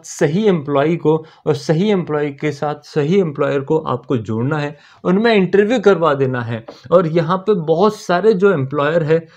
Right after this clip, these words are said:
वो मैक्सिमम एम्प्लॉयर्स वो आपको पे, वन मंथ सैलरी पे करने के लिए रेडी रहते हैं। कोई एचआर कंसल्टेंसी अगर चलाता होगा, ये एचआर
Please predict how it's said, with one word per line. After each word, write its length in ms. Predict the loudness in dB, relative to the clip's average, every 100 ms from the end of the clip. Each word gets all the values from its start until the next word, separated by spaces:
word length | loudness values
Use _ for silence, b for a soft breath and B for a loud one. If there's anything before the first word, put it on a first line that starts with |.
| b -4
वो 80 | -2
मैक्सिमम 760 | 0 0 0 0 2 2 -2 -4 -2
एम्प्लॉयर्स 1000 | -2 -2 2 4 8 8 8 4 -2 -16 -10
वो 400 | -6 2 4 4 2 0
आपको 440 | 2 2 -2 -2
पे, 260 | 0 0 0
वन 280 | 2 -2 -2
मंथ 160 | -6 -6
सैलरी 340 | -4 -4 -4
पे 240 | -4 -4
करने 300 | -2 -2 -4
के 120 | 0 0
लिए 280 | 2 0 -4 B -4
रेडी 480 | 0 4 6 6 2
रहते 280 | -2 -6
हैं। 220 | -6 -6 -8 b b b
कोई 140 | 4 6 4
एचआर 360 | 0 2 0
कंसल्टेंसी 640 | 2 0 2 2 0 0
अगर 160 | 0 0
चलाता 400 | 0 -2 0 -2
होगा, 220 | -2 0
ये 200 | 2 0 -4
एचआर 340 | -2 -2